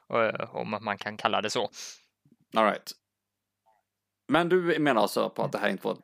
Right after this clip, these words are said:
Speaker 2: inte var din grej?
Speaker 1: Nej, jag vet inte varför egentligen. Jag vet bara att jag hade väldigt svårt att liksom sätta mig in i det och titta på det i allmänhet.
Speaker 2: Jag har en liten,
Speaker 1: Det
Speaker 2: liten,
Speaker 1: var bara
Speaker 2: liten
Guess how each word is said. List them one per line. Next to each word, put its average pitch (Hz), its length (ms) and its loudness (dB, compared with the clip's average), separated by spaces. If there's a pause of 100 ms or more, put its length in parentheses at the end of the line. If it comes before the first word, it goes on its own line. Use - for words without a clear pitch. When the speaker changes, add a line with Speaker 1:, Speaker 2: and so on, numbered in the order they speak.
Speaker 2:
inte 104 200 -6
var 104 100 0
din 95 160 -2
grej? - 280 -12 (1500)
Speaker 1:
Nej, 143 300 6
jag 151 80 4
vet 151 180 2
inte 151 180 -8
varför 127 640 4
egentligen. 113 480 4
Jag 123 100 2
vet 123 160 2
bara 113 120 2
att 104 60 -4
jag 110 120 2
hade 107 140 2
väldigt 107 320 -2
svårt 113 280 -8
att 107 120 -8
liksom 117 340 -12 (220)
sätta 190 240 4
mig 175 120 6
in 143 120 2
i 120 120 6
det 117 140 10
och - 260 -2 (260)
titta - 380 -8 (100)
på 117 240 -4
det 110 100 -2
i 104 40 0
allmänhet. 113 640 -2 (1080)
Speaker 2:
Jag 120 160 6
har 170 100 6
en 135 120 2
liten, 110 360 0
Speaker 1:
Det - 180 -8
Speaker 2:
liten, 110 380 2
Speaker 1:
var 147 140 6
bara 110 340 4
Speaker 2:
liten 98 180 -4